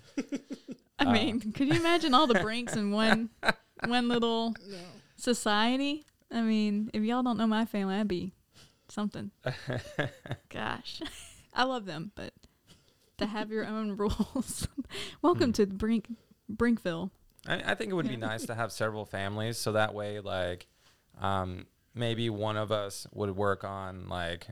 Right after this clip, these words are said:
Speaker 2: raising the animals. Another one would raise, like, um, I don't know, like, early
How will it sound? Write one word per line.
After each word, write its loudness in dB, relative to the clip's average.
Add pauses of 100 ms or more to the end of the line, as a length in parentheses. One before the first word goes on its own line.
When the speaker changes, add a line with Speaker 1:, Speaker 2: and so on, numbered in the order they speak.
Speaker 2:
raising -4
the -6
animals. -6
Another 0
one -4 (120)
would -8
raise, -4
like, -4 (560)
um, -6 (180)
I -4
don't -6
know, -8
like, -6 (100)
early -2